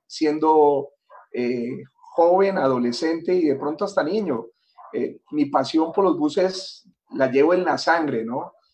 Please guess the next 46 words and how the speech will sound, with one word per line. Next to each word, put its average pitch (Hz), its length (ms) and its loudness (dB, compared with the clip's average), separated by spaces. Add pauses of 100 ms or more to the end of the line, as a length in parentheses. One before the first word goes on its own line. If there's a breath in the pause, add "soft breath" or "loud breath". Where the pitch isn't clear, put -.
(140)
De 139 240 6
hecho, 180 300 4
es 170 220 0
una 180 120 2
de 175 60 2
las 170 140 2
profesiones 143 600 -4
que 139 120 -2
más 131 260 0
admiro, 160 380 0
más 135 180 2
respeto 156 640 0
y, 131 180 -2 (520)
y 139 60 0
con 147 160 0
las 139 160 0
cuales 180 300 2
me 202 160 -2
identifico. 143 920 -2
Yo 127 300 0
viajo 185 680 2 (160)
a 127 320 -2
donde 135 340 0
sea 175 400 2 (500 loud breath)
y 151 100 2
lo 156 160 4
primero 165 400 2
que 196 100 2
hago 170 240 2
es 180 80 -2
buscar 185 340 0
hablar 175 220 4
con 180 140 -2
el 165 100 -2
conductor 139 480 -4
para 165 340 0
comprar 170 440 -2
el 190 120 -4
pasaje 170 500 2
y 190 60 -6
que 190 100 -6
el 139 100 -4
conductor 139 500 -4
me 165 80 -4
lleve 170 260 0
adelante, 160 680 0